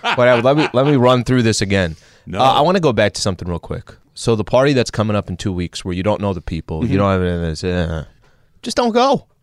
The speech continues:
Speaker 2: I don't think I'm going to.
Speaker 1: I mean,
Speaker 2: I, I've been
Speaker 1: just the
Speaker 2: giving
Speaker 1: way
Speaker 2: it
Speaker 1: you're
Speaker 2: some thought.
Speaker 1: describing
Speaker 2: Yeah,
Speaker 1: it
Speaker 2: I don't
Speaker 1: and
Speaker 2: think
Speaker 1: the
Speaker 2: I'm
Speaker 1: way
Speaker 2: going to.
Speaker 1: you have no idea. I, I, I've pers-, I've met the Johnsons before.
Speaker 2: <laughs>
Speaker 1: I think they're good people. But literally, it sounds like it's the most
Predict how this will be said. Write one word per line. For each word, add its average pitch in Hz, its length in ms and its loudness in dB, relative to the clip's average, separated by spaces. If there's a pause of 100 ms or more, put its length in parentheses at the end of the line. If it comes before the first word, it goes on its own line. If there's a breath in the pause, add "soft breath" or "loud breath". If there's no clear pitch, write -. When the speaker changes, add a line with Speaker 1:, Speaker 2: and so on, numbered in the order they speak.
(140)
Speaker 2:
I 175 80 -2
don't 165 120 -2
think 123 140 -6
I'm 110 60 -8
going 98 200 -8
to. 90 220 -8 (180)
Speaker 1:
I 196 120 0
mean, 233 120 4
Speaker 2:
I, - 60 0
I've 156 60 0
been 160 100 -2
Speaker 1:
just 233 140 0
the 139 60 -4
Speaker 2:
giving 220 120 4
Speaker 1:
way 233 80 4
Speaker 2:
it 254 60 2
Speaker 1:
you're 233 100 4
Speaker 2:
some 175 80 0
thought. 160 160 2
Speaker 1:
describing 175 500 2
Speaker 2:
Yeah, 95 180 0
Speaker 1:
it - 40 -6
Speaker 2:
I 170 120 -2
don't 151 80 -2
Speaker 1:
and 135 80 0
Speaker 2:
think - 40 0
Speaker 1:
the 156 60 4
Speaker 2:
I'm 151 60 0
Speaker 1:
way 175 280 4
Speaker 2:
going - 140 -4
to. - 20 -6
Speaker 1:
you 147 60 2
have 143 120 2
no 156 200 4
idea. 143 460 4 (420 loud breath)
I, 185 80 4
I, 190 200 2 (200)
I've 214 120 0
pers-, 190 220 2
I've 160 220 2
met 139 180 2
the 151 80 -2
Johnsons 120 480 0
before. 123 420 0 (140)
Speaker 2:
<laughs> - 160 -6
Speaker 1:
I 131 80 4
think 131 200 -2
they're 127 100 2
good 117 180 0
people. 135 400 0 (240 soft breath)
But 180 160 0
literally, 190 540 2 (300)
it 175 180 0
sounds 214 340 2
like 185 180 2
it's 160 260 -2
the 156 100 2
most 143 460 0